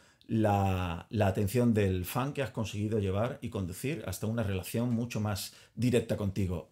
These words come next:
Esto es lo que yo denomino The Magic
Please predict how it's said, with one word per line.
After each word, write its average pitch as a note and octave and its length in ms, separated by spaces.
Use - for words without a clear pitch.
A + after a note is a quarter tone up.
Esto F#3 300
es C3+ 80
lo A#2+ 120
que B2 100
yo C3+ 120
denomino C3 560
The C3+ 120
Magic D3+ 440